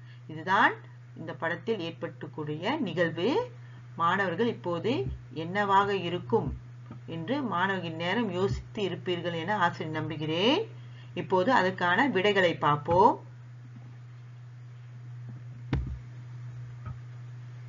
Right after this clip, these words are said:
ஆம் மாணவர்களே, அச்சிறுவன் அதிகமான இனிப்பு தின்பண்டங்களை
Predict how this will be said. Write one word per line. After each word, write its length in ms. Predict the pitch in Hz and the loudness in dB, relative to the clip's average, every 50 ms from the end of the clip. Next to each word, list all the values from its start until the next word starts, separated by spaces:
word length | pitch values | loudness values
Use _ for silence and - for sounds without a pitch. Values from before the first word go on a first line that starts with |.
| - - - - - - 185 | -14 -14 -10 0 8 10 12
ஆம் 140 | 202 208 196 | 12 12 10
மாணவர்களே, 560 | 185 185 175 180 175 170 170 175 175 190 247 320 453 466 - - - - - - - - - - - - 165 | 6 4 4 2 0 -2 -2 -2 -2 0 0 0 0 -2 -4 -8 -18 -18 -20 -20 -18 -18 -18 -10 -6 -4 -4
அச்சிறுவன் 580 | 170 - - - 226 214 220 214 214 226 269 427 - - - - - | -4 -4 -4 -2 0 0 2 4 2 2 2 0 -4 -8 -6 -4 -4
அதிகமான 480 | 214 208 196 220 214 208 208 208 214 220 214 185 | -2 -2 -2 -2 0 2 4 4 4 2 0 -2
இனிப்பு 300 | 190 202 214 - - 240 196 - | -2 -4 -4 -4 -6 -8 -6 -6
தின்பண்டங்களை 680 | 196 185 180 - 185 175 170 165 170 165 170 175 214 | -6 -6 -6 -4 -4 -4 -4 -4 -6 -4 -2 -2 -2